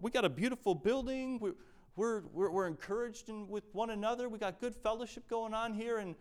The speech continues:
totally missing the fact that they've, they've got nothing. He says that they're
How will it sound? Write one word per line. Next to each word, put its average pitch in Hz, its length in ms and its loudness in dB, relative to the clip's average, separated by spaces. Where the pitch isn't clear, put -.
totally 170 400 -8
missing 160 300 -2
the 135 80 -2
fact 156 340 -2
that 147 140 -6
they've, 143 240 0
they've 143 140 -8
got 127 260 -6
nothing. 135 500 0
He 139 80 -6
says 143 240 0
that 151 180 0
they're 120 240 4